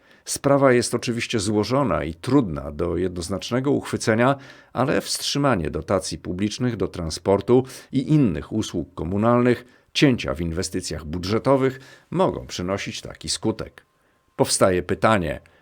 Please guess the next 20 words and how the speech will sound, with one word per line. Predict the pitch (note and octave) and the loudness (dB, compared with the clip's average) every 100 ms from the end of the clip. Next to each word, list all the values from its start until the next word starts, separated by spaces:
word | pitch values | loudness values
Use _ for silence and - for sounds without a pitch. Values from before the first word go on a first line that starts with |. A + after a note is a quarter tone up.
| _ | _
jak | - A2 - | 0 0 0
szybko | - - - - | 0 0 0 -8
zasoby | E2+ F2 G#2+ G2 G#2 | -6 -2 0 2 2
wykorzystywane | G#2+ G2 F2+ - F#2 G2 B2+ C3 | 0 -4 -4 -6 -2 -2 0 0
do | A#2 | -2
tej | G2+ | -4
pory | - A2+ C3 B2 | 0 2 4 2
w | G#2 | 2
miejscach | A2 G#2+ - - - | 0 -2 -4 -4 -2
o | G#2+ F#2+ | 0 2
niskiej | A2+ C3+ - D2 C#2 - _ - | 2 2 0 -4 -10 -10 _ -12
efektywności | - F2 - E2 F#2+ G2+ - A2+ | -8 -8 -4 -2 0 -2 0 0
albo | F2 D#2+ D2 | 0 -4 -6
zerowej | D2+ G2+ A2 D#2+ C#2+ | -2 0 0 -2 -8
efektywności, | - D#2+ - F2+ G#2+ - B2+ B2+ - - - G#2+ | -10 -12 -8 -6 -4 -2 -2 -2 -6 -20 -10 2
wymagających | B2+ B2 B2+ C3+ F3 - F#3 | 4 6 4 4 2 0 -4
stałych | - C3+ A2+ F2+ | 0 2 4 2
dopłat | E2+ G2 - D#2 D2 | 4 4 4 -4 -4
z | D#2 | -6
budżetu, | F2 F2 A#2 A#2+ D#3 | -6 0 0 2 0